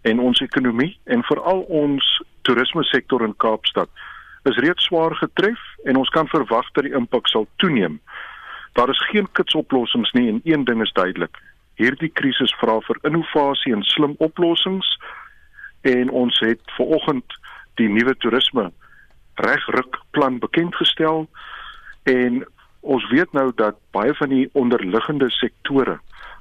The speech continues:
van die toerisme-industrie reeds swaar getref is.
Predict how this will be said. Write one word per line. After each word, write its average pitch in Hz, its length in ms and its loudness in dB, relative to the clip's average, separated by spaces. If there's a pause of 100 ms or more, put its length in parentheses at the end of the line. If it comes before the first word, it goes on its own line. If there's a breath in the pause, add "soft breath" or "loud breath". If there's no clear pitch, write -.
(140)
van 131 140 2
die 127 160 -2
toerisme-industrie 104 1160 0 (600 soft breath)
reeds 127 340 0
swaar 107 320 0
getref 101 420 -2
is. - 300 -2